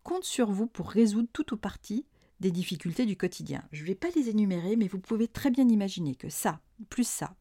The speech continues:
plus ça, plus ça, ça fait bien dix-huit heures. Et votre sommeil dans tout ça. Et vous, et votre bien-être. Prioriser est non négociable si vous ne voulez pas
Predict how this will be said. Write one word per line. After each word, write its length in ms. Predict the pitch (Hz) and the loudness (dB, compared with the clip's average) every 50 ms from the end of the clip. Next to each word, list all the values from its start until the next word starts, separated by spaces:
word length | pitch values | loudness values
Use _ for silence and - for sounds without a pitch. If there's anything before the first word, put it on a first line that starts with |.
| _ _ _ | _ _ _
plus 220 | - - - 240 | -10 -6 -4 -4
ça, 260 | 220 - - 170 - - _ _ _ - | -4 -4 -6 -6 -8 -10 _ _ _ -8
plus 200 | - - 233 - | -6 -4 -4 -4
ça, 280 | - - - 151 - - - - - - - - - | -4 -4 -6 -6 -8 -10 -18 -20 -18 -20 -20 -20 -12
ça 120 | - 196 | -10 -6
fait 140 | 175 - 180 | -4 -2 -2
bien 180 | 160 180 185 180 | 0 0 0 0
dix-huit 480 | 165 180 190 185 175 170 - - - | 0 0 -2 -4 -4 -6 -8 -10 -10
heures. 220 | 135 - - - _ _ _ _ _ _ _ _ - | -10 -10 -12 -18 _ _ _ _ _ _ _ _ 0
Et 60 | 202 | 0
votre 340 | 180 233 285 - - - 226 | 2 0 -2 -2 -2 -2 -4
sommeil 560 | - - - - 185 175 160 151 147 139 139 | -2 -2 -2 -2 0 0 0 0 -2 -2 -4
dans 120 | 143 - | -4 -6
tout 140 | - - - | -8 -10 -12
ça. 300 | - - - - - - _ _ _ _ _ _ _ _ _ - | -12 -12 -12 -14 -14 -16 _ _ _ _ _ _ _ _ _ 4
Et 100 | 214 220 | 4 4
vous, 300 | 202 190 - 262 277 262 - _ _ _ _ _ _ _ | 4 4 2 0 0 0 -2 _ _ _ _ _ _ _
et 100 | - 226 | 6 6
votre 240 | 180 - 269 294 240 | 6 6 4 2 4
bien-être. 600 | 214 - 220 208 202 202 208 - - - - _ _ _ _ _ _ _ - - - - - - - - - - - - | 4 4 4 4 4 2 0 -6 -12 -18 -20 _ _ _ _ _ _ _ -20 -20 -20 -20 -20 -20 -20 -20 -20 -14 -8 -4
Prioriser 800 | - - 311 302 302 294 262 240 233 214 196 185 185 190 220 254 _ _ _ _ _ _ - | 2 4 4 6 6 6 6 6 6 4 4 2 2 2 0 -2 _ _ _ _ _ _ 2
est 180 | 220 214 214 - _ _ - | 4 4 2 0 _ _ 4
non 420 | 196 202 214 226 247 269 285 294 - - | 6 10 10 12 12 10 10 6 2 2
négociable 760 | 214 196 208 226 190 190 190 185 - - - 160 139 143 - - - _ _ _ _ | 4 6 8 8 8 6 2 0 -2 -6 -8 -8 -8 -8 -10 -14 -16 _ _ _ _
si 200 | - - - 196 | -10 -6 -2 2
vous 100 | 196 202 | 4 4
ne 100 | 190 185 | 4 4
voulez 420 | 175 175 180 208 254 269 240 190 | 2 0 0 2 2 4 4 2
pas 280 | - - 160 147 175 | 0 -4 -8 -10 -10